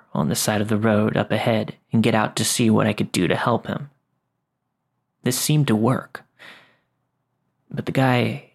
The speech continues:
began to smile. He backed off of my car, and I stepped as hard as I could on my gas pedal. I sped off,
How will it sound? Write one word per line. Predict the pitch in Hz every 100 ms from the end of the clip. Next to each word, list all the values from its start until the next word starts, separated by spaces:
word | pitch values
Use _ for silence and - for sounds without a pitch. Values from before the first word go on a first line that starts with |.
| -
began | - 113 104
to |
smile. | - - 123 113 - 160 147 _ _ _ _ _ _ _ _ _ _ _
He | -
backed | 117 104 104 -
off | 110 123
of | 117
my | 104
car, | - - 113 113 139 _ _ _ _ _ _ _ _ _ _
and | - 107
I |
stepped | 104 - 117 - -
as | -
hard | - 107 117 123
as | 123
I | 117
could | - 123 - -
on | -
my | 107
gas | - 98 -
pedal. | - - - - _ _ _ _ _ - - - -
I | -
sped | - - - 131
off, | 117 113 - -